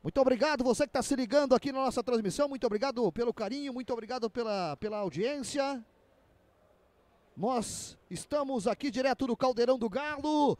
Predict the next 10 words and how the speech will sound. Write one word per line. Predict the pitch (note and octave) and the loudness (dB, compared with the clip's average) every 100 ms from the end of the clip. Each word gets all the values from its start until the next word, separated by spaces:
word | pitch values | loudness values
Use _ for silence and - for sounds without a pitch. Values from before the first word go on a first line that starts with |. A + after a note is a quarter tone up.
| - | -6
Seja | - A#3+ B3 | 2 4 4
bem-vindo, | A3+ F3+ G3 C4+ A3 | 2 2 2 0 0
torcedor. | B3+ G#3+ G3 E3 A#3+ A#3+ | 0 0 0 6 8 8
Nós | G3 D3+ | 4 0
vamos | A#3 A3+ | -2 -2
fazer | - D3+ A#3 | -4 -2 -2
junto | F3 A#3 - | -2 -8 -4
contigo | F3+ - G#3+ A3+ | -6 -6 -6 -4
a | |
emoção, | G#3+ D#3 - A3 A3 F#3+ | 0 -2 -2 -4 -2 -2